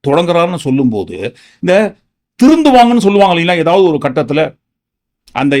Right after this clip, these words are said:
எண்ணம் விஜய்க்கு கடுகளவு கூட வரவில்லை என்பதுதான் மறுபடியும் அவர் டிசைன் செய்து கொண்டு வரப்பட்ட இந்த பரப்புரை திட்டம். இடத்தை செலக்ட் பண்றாங்க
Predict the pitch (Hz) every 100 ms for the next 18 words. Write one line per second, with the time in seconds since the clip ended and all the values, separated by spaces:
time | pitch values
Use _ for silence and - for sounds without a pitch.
0 | 143 190 160 160 196 185 - - 165 208
1 | 190 196 185 202 180 160 170 165 170 156
2 | 151 147 139 165 131 151 180 202 202 190
3 | _ _ - 131 143 131 151 208 190 175
4 | 151 151 170 156 127 143 143 160 135 120
5 | 131 151 151 135 117 120 - 113 - -
6 | 117 185 233 233 185 190 190 165 165